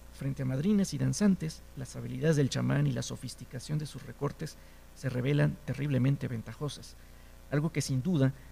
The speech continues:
también permea la relación entre pueblos otomíes y sus vecinos étnicos, especialmente los totonacos, cuyos especialistas, salvo excepciones,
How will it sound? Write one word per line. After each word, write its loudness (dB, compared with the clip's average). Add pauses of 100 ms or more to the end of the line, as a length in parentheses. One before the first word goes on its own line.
(140)
también 4
permea 10
la 8
relación 0
entre -4
pueblos 8
otomíes 4
y -10
sus -10
vecinos -4
étnicos, -10 (160)
especialmente 0
los -2
totonacos, -4 (520)
cuyos 2
especialistas, -2 (100)
salvo -6
excepciones, 2